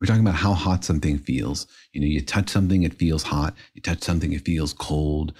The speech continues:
You have a sense for whether it's hot or cold outside. That's about, like, the energy flow between you and some other object. But we also have a concept for, like, what's going on inside, the, like, micro physical picture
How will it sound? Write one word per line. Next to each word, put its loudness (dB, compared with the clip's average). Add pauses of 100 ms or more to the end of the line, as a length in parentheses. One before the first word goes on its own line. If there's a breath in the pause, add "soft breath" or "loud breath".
(140 loud breath)
You 2
have 2
a -4
sense 0
for -4
whether 2
it's -4
hot -4
or -2
cold 0
outside. -2
That's 0
about, 2
like, 2
the 0
energy 2
flow 2
between 0
you 2
and 0
some -4
other -2
object. -8 (180)
But 0
we 4
also 0
have 2
a 2
concept 2
for, 0
like, 0 (180 soft breath)
what's -2
going 2
on 2
inside, -2
the, -4
like, -4 (220 loud breath)
micro 2
physical 0
picture -4